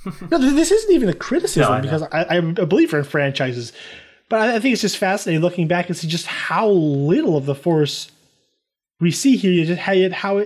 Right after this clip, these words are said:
Speaker 1: evocative it is, and, and the promise it leaves us with, like, "You must come with me to Alderaan if you were to learn the ways of the Force." Like, we don't, we, we are not given in the film what that even means. And, like,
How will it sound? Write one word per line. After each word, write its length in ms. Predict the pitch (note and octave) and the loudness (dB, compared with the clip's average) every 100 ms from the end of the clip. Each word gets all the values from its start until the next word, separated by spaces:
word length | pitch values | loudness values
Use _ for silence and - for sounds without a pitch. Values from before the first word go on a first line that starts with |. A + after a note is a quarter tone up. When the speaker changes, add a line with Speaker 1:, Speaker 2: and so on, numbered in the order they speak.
| G3+ | -2
Speaker 1:
evocative 680 | D#3+ C#3+ D#3 F3 D#3+ C3 B2 | -2 -2 -4 -2 -2 -2 -2
it 100 | C3 | -2
is, 280 | E3 D3 | -2 -2
and, 160 | B2+ A#2+ _ _ _ _ _ _ - | -6 -10 _ _ _ _ _ _ -4
and 560 | F#3+ F#3+ F#3 E3 D#3 F3 | 0 2 0 -4 -4 -2
the 80 | |
promise 640 | F3+ - F#3+ F#3 F#3+ F3 F#3 | -4 -2 0 2 0 0 -2
it 160 | D#3+ | -4
leaves 260 | D3 G3+ F3+ | 0 -2 -2
us 100 | C#3 | -6
with, 140 | C#3 | -4
like, 180 | C#3+ C3+ _ _ _ _ _ | -4 -6 _ _ _ _ _
"You 100 | F3+ | -2
must 120 | F#3 | 0
come 100 | F3+ | 0
with 120 | F3 | -2
me 80 | D#3 | -2
to 80 | D3 | -2
Alderaan 400 | D3+ F#3+ D#3 C#3+ | 0 0 0 -2
if 100 | C3+ | -2
you 80 | D#3 | -2
were 60 | D3 | -2
to 40 | - _ - | -6 _ -4
learn 220 | E3 F3 | -2 0
the 60 | D#3 | 0
ways 140 | C#3 | -2
of 40 | |
the 80 | C#3 | -4
Force." 260 | - G3 - | -2 0 0
Like, 200 | D3 - _ _ _ _ _ _ _ - | -6 -8 _ _ _ _ _ _ _ -2
we 120 | A#3 | 2
don't, 260 | C4+ D#4 G#3+ | 2 2 0
we, 100 | A3 | 0
we 160 | G#3+ | 2
are 120 | C4 C4+ | 2 0
not 380 | D#4 B3+ F3 | -2 -4 -4
given 320 | C#3 B3+ E4+ D#3+ | 0 0 0 -2
in 100 | D#3 | -2
the 60 | |
film 260 | - G#3+ E3 | -2 -2 0
what 180 | F#3 F#3 | -2 -2
that 120 | E3 | -2
even 340 | D#3 C#3+ C3 | -2 -4 -2
means. 680 | D3 D4+ A#2+ G2+ - - - _ _ _ _ _ _ _ _ _ _ F3+ | 0 0 -2 -8 -18 -20 -20 _ _ _ _ _ _ _ _ _ _ -2
And, 320 | F3 E3+ F#3 _ _ - - _ _ _ _ _ _ _ _ | -2 -2 -6 _ _ -20 -20 _ _ _ _ _ _ _ _
like, 120 | - | -2